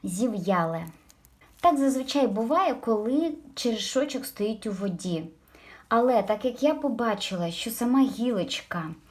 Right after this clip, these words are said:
а, черешок, ціла гілочка, яка стояла у мене в воді, почала псуватись,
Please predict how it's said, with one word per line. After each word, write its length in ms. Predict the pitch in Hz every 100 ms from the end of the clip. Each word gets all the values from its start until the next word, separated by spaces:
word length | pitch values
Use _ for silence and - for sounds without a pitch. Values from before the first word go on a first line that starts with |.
| - - - - - - _ _ _ -
а, 180 | 254 233
черешок, 840 | - 277 269 - 277 262 240 214 196 - - -
ціла 540 | - - 240 214 180 170
гілочка, 800 | 165 202 190 175 - 185 175 165 -
яка 280 | 214 214 240
стояла 400 | 247 240 233 208
у 60 |
мене 260 | 202 208 196
в 80 | 185
воді, 360 | 202 196 285 403 - _ - - - - _ _ _ -
почала 580 | 247 247 269 254 202
псуватись, 1000 | 175 - - 202 254 370 - 196 - -